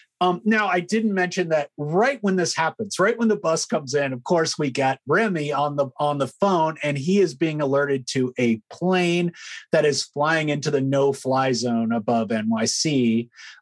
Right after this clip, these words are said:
Um, and Hawk is not-, evidently notified because he shortly arrives in a limo,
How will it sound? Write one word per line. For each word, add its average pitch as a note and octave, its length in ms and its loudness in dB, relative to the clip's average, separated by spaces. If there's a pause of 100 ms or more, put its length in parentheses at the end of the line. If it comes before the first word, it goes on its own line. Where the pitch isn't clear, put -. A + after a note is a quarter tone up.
(100)
Um, D3 340 0 (160)
and C3+ 440 0 (200)
Hawk - 600 0
is C#3+ 240 0
not-, D3+ 320 2
evidently D3+ 480 0
notified D#3 520 0
because C#3 300 -4
he F#3 100 2
shortly F3 460 2
arrives B2+ 400 0
in C3+ 120 0
a B2 60 0
limo, C#3+ 560 0